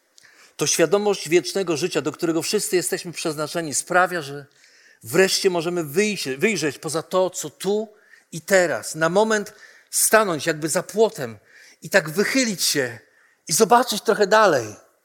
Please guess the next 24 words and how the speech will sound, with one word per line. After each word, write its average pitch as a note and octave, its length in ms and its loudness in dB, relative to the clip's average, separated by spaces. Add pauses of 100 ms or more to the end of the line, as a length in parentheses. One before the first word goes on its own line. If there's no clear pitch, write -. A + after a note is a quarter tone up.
(320)
Popatrzeć A#3 500 4
przed F#3+ 160 0
siebie. G3 240 6
Jesteśmy F#3+ 360 0
jak G3+ 180 2
Hamlet G#3 640 -2 (520)
z C3 140 -4
dramatu F#3 380 4
Szekspira, D3+ 640 0
który G#3 300 2
mówi: G3 440 -4 (1500)
„Wydaje G3+ 480 2
mi C4+ 80 -2
się, B3+ 180 -2
że A3 120 -2
widzę”. D3+ 480 -8 (1300)
„Gdzie?”, D#3 420 2
pyta A#3 220 -4
samego A#3 320 0
siebie. B3+ 440 -6 (1400)
„Przed - 280 -2
oczami C#3+ 640 -6 (340)
duszy C3+ 440 -4
mojej” F#2 520 -12